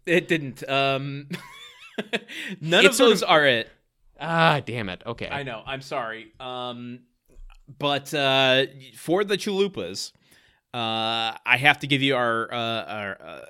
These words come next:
Speaker 1: clue. I have to give you the, the helper version of the title.
Speaker 2: Yes, yes.
Speaker 1: Uh, just
Speaker 2: And,
Speaker 1: to be
Speaker 2: and I
Speaker 1: fair,
Speaker 2: s-,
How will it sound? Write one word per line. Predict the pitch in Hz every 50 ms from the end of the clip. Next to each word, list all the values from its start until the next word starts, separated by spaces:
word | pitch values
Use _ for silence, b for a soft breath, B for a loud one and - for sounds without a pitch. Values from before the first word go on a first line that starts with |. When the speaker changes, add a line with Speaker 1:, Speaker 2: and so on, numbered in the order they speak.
| - - 92 78 73 69 76 90 104 - - - _
Speaker 1:
clue. | - - - 180 190 196 190 190
I | 135 131 135
have | 147 139 139
to | 127
give | 120 139 131 127
you | 131 127 113
the, | 107 120 113 110 113 101 101
the | 101 110 104 104 104 107 -
helper | - 160 175 139 - 151 143 139 135 139 b b b b b b b b b b b
version | - 123 131 147 143 143 139 135 131 123
of | 117 110
the | 107 104
title. | - 101 95 95 95 98 98 95 _ _ _ _ _ _ _
Speaker 2:
Yes, | - 147 139 107 107 127 - - - -
yes. | - 101 90 104 - - - - _ -
Speaker 1:
Uh, | 117 113 113 110 110 107 110 110 - 113 113
just | - 135 135 120 101
Speaker 2:
And, | 101
Speaker 1:
to | 120
be | 135 139
Speaker 2:
and | 123 101
I | 110
Speaker 1:
fair, | 131 123 107 117 120
Speaker 2:
s-, | 123